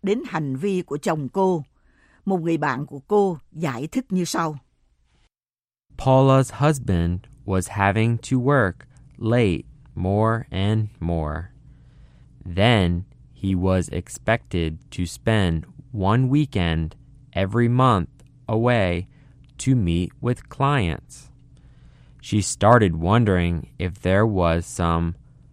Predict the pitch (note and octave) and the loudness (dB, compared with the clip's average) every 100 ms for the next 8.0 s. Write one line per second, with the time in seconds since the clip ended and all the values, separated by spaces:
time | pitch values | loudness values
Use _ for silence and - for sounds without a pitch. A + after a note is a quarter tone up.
0 | - - - G2 F#2 E2+ - - G#2 F#2+ | -20 -10 0 2 4 2 -2 0 2 2
1 | F2+ E2+ - - - - E2 E2 D#2 - | 0 -2 -4 -16 -16 -6 -2 -2 -2 -4
2 | E2 E2 E2+ F2+ F#2+ - - - - - | -4 -2 -2 -4 -6 -16 -20 -20 -20 -20
3 | - - - - A#2 A#2 A#2 - A2+ A2 | -20 -20 -14 0 2 4 2 -2 -2 0
4 | C3+ A#2 F#2+ - - - - G2+ - F#2+ | 2 0 -2 -6 -20 -10 -4 -4 -2 0
5 | F2+ E2+ - - B2+ - C#3 D3 D3 D3 | 0 -2 -8 -6 -4 -4 -4 -2 0 0
6 | C#3+ - - - - G2+ G2 G2 F#2 G2 | -4 -14 -20 -10 -2 -2 0 0 2 2
7 | A#2 A2+ - C3+ C#3+ C#3+ G2 D#2+ F2 | 2 -2 -4 0 2 2 0 0 -2